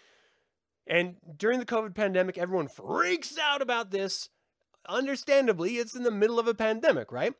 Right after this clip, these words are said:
She didn't have covid. The person that was coughed on never got covid and didn't have it herself. So everyone was healthy and safe, except it was later revealed that the camera woman had cancer. Had nothing to do with the reason why she was coughed on.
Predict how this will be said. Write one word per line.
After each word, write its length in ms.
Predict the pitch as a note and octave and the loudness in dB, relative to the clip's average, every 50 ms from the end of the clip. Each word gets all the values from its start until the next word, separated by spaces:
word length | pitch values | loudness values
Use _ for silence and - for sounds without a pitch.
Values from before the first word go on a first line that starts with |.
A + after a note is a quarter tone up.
| _ _ _ _ | _ _ _ _
She 280 | - - - F3+ A3+ B3 | -8 -6 -2 -2 0 0
didn't 160 | C4 B3+ A#3 | 0 -2 -2
have 180 | A3+ A3+ G#3+ | -2 -4 -4
covid. 460 | - - G#3 G3 F#3+ F3+ F#3+ F#3+ F#3+ - _ _ _ - | -2 0 2 2 4 2 0 -2 -2 -6 _ _ _ -20
The 460 | C#3+ C3+ C3+ D3 C#3 C3 B2+ B2+ C3 | -14 -4 0 2 2 4 2 0 -2
person 400 | - - G3+ G#3 A3 - - G3 | -4 -4 -4 -4 -2 -4 -4 -4
that 100 | G3 G3 | -4 -4
was 100 | F3 D#3+ | -6 -8
coughed 360 | - - - G#3 G#3 G#3 - | -8 -4 0 0 0 0 0
on 220 | A3 G3+ G3+ G3 D#3 | 0 0 0 0 0
never 240 | C3+ D3+ F3+ G#3 F#3+ | 0 0 0 0 0
got 380 | C#3+ D3 F3+ G3 G#3 - - | 0 0 0 0 -2 -4 -8
covid 360 | - F3 D#3 D3+ C#3+ E3 E3 | -4 -4 -2 -2 -2 -4 -4
and 100 | D#3 C#3 | -4 -6
didn't 180 | C3 D3+ E3 E3+ | -6 -8 -10 -10
have 280 | - - E3 E3 F3 F3 | -8 -4 -4 -4 -2 -4
it 60 | F3+ | -6
herself. 460 | G3+ G3 - - D#3 C3 C3+ D#3 - _ _ - _ _ _ _ | -6 -6 -6 -4 -4 -4 -4 -6 -8 _ _ -20 _ _ _ _
So 220 | - - F3 E3 | -10 -4 2 4
everyone 380 | G3 C4 B3+ C4 C4 B3 A#3+ A3+ | 4 4 4 2 0 0 2 2
was 180 | G#3+ G3 - | 2 0 0
healthy 440 | - - - C4 C4 B3+ - A#3 G3 | -4 -4 -2 0 0 0 -2 -4 -6
and 100 | F3+ E3+ | -4 -4
safe, 340 | - - C#4+ A3 F#3+ F#3 - | -2 -2 -2 -2 -2 -2 -6
except 340 | F3 - - - G3+ G3 - | -10 -8 -2 0 0 0 0
it 60 | F#3 | -2
was 160 | F3 E3 C#3+ | -2 -2 -4
later 300 | C#3 C#3+ F#3+ C4+ D#4+ D4+ | -4 -2 -2 0 0 2
revealed 360 | B3 G3+ E3 C3 C#3 D#3+ E3+ | 2 0 0 0 -2 -4 -4
that 140 | D#3+ D#3+ D#3 | -6 -8 -8
the 60 | F3 | -10
camera 360 | F3+ - - D3 C#3 D3+ E3 C3+ | -12 -10 -6 -4 -2 0 0 0
woman 260 | A#2+ B2+ C#3+ F3+ F3 | 0 0 -2 -4 -6
had 440 | - - C3 C#3+ E3+ F3+ F#3+ - - | -8 -8 -8 -8 -8 -10 -12 -4 0
cancer. 400 | C4 C#4 D4 C4 - - A2+ - _ _ _ - | 2 2 4 2 0 -6 -14 -16 _ _ _ -2
Had 180 | - F3+ D#3+ E3+ | 0 0 0 0
nothing 280 | B3 D#4 D#4 A#3+ G3+ F3 | -2 -2 -2 -2 -4 -6
to 80 | E3 | -4
do 180 | D3 F#3 D#4 D#4 | 0 2 4 4
with 160 | G#3+ E3 - | 4 2 0
the 80 | D3 C3+ | -2 -2
reason 280 | D#3+ G#3+ G#3+ E3+ D#3 | -2 -2 -2 0 2
why 120 | D3+ D3 C#3 | 2 2 2
she 120 | - D3+ | 0 -4
was 120 | B2 A#2 | -12 -12
coughed 400 | - - - F4+ E4+ C#4+ - - | -6 0 2 2 2 2 -2 -8
on. 200 | B2+ A#2+ C#3+ A3 | -10 -8 -8 -8